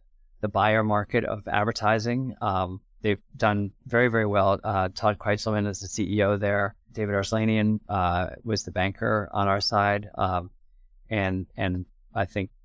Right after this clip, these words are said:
did a terrific job in finding, you know, finding the right partner. And, uh, you know, we worked with the private equity owner to ultimately to sell that one to Thompson Street Partners. Um, and again, this, these are sort of in the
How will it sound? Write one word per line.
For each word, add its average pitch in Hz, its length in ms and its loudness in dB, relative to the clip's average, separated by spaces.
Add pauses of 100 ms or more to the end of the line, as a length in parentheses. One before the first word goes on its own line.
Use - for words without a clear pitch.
(160)
did 101 160 0
a 95 60 -6
terrific 104 440 -2
job 95 400 2
in 95 100 -4
finding, 101 680 -2
you 113 80 -10
know, 95 80 -4
finding 107 260 0
the 107 60 2
right 101 180 0
partner. 101 600 0 (420)
And, 95 420 0
uh, 90 400 2
you 104 100 -4
know, 92 260 -2 (220)
we 113 120 0
worked 110 240 2
with 107 140 0
the 101 80 -6
private 104 360 2
equity 98 520 0
owner 117 500 0 (300)
to - 200 -4
ultimately 101 640 0
to - 120 -8
sell 98 280 2
that 110 200 4
one 127 380 0
to 110 120 -8
Thompson 98 380 -2
Street 92 240 -4
Partners. 101 640 -2
Um, 92 360 0 (160)
and 113 100 -2
again, 104 280 2
this, 95 280 -4
these 113 220 -2
are 107 280 2
sort 110 200 -2
of 98 100 -2
in 104 80 0
the 92 140 -4